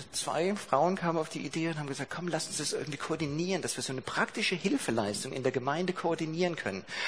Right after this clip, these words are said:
Und wenn jemand mitkriegt: „Oh, da ist jemand einsam, der muss besucht werden“, dann rufen wir das Agape-Team an oder wir schreiben eine E-Mail und dann gucken die, ja, wer aus der Gemeinde kann da hingehen. Einfach, dass,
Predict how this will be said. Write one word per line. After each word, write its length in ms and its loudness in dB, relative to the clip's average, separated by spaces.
Und 60 2
wenn 120 6
jemand 240 8
mitkriegt: 340 4
„Oh, 180 6
da 80 12
ist 160 8
jemand 240 8
einsam, 600 4
der 80 0
muss 160 0
besucht 500 4
werden“, 320 4
dann 120 0
rufen 220 2
wir 20 2
das 120 2
Agape-Team 640 2
an 200 2
oder 120 -2
wir 80 0
schreiben 300 0
eine 160 -4
E-Mail 340 2
und 140 0
dann 160 0
gucken 320 2
die, 320 0
ja, 240 6
wer 180 6
aus 120 0
der 100 4
Gemeinde 360 0
kann 200 -4
da 60 2
hingehen. 360 0
Einfach, 260 4
dass, 240 4